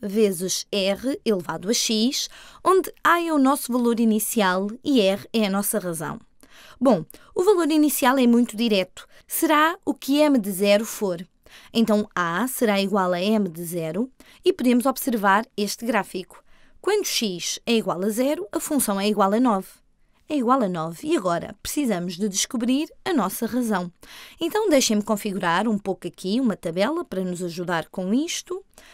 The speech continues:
Deixem-me desenhar umas linhas. E então isto é x e m de x. Já sabemos que quando x é zero, m de x é igual a nove.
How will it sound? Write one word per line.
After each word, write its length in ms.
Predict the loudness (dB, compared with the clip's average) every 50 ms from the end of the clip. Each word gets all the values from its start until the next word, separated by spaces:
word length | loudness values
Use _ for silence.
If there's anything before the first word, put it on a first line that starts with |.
| -20 -16 -4
Deixem-me 380 | -2 0 0 0 0 0 -2
desenhar 320 | -2 -2 -2 -2 0 0 -2
umas 220 | -4 -6 -6 -6
linhas. 880 | -6 -4 -2 0 0 0 0 0 0 -2 -2 -4 -4 -6 -8 -8 -10 -12 _ _ _ _ _ -20 -20 _ _ _ 0
E 120 | 2 2
então 320 | 4 2 0 -2 -4 -4
isto 260 | -4 -4 -6 -6 -4 -6
é 80 | -4
x 720 | -2 -2 -2 0 0 0 0 0 0 0 -2 -2 -4 -4 -6 _
e 200 | -4 -2 0 2
m 240 | 2 2 2 2 0
de 100 | -2 -2
x. 580 | -4 -4 -4 -4 -6 -8 -10 -10 -10 -10 -12 -12 -8
Já 220 | -6 -4 -4 -2 -4
sabemos 520 | -4 -4 -2 0 2 2 2 0 -2 -4
que 140 | -6 -8 -10
quando 280 | -4 -2 -2 -2 0
x 320 | -2 -2 -4 -4 -4 -4 -2
é 120 | -4 -4
zero, 500 | -2 -2 0 0 2 2 0 0 -2 -6 -4 -2
m 240 | -2 -2 -2 -4 -4
de 100 | -4 -4
x 340 | -2 0 2 2 2 2
é 100 | 0 0
igual 260 | 0 2 2 2 2 2
a 60 | 0
nove. 360 | 0 -2 -6 -8 -10 -14